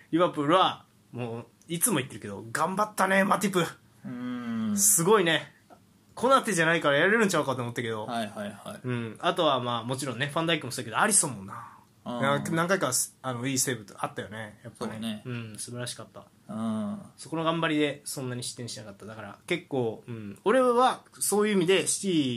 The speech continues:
Speaker 1: ィ、もう一回やったら、シティがバンバン点決めてもおかしくない展開かなとは思うね。
Speaker 2: うん。
Speaker 1: 毒のクロスさえ合えば、みたいな。
Speaker 2: そうね。
Speaker 1: うん。
Speaker 2: 俺、リバプール戦そんな見てないけど、アリソンは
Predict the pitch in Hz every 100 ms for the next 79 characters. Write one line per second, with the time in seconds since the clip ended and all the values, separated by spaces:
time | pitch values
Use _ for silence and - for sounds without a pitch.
0 | 104 160 - 208 208 202 202 147 123 -
1 | 160 139 113 107 - _ _ - 143 156
2 | 110 143 131 170 175 123 117 - 104 98
3 | 113 110 101 110 107 143 110 98 - -
4 | - 110 110 107 104 131 135 123 110 120
5 | - 107 - - 113 98 110 101 - -
6 | - _ _ _ _ _ _ _ - -
7 | 110 123 160 160 160 127 127 117 104 104
8 | _ _ _ _ _ _ _ _ _ _
9 | _ _ _ _ _ _ - - _ _
10 | - 151 135 160 240 226 214 196 196 214
11 | 208 202 196 190 - - 175 170 123 117
12 | 131 214 220 - 147 123 113 113 107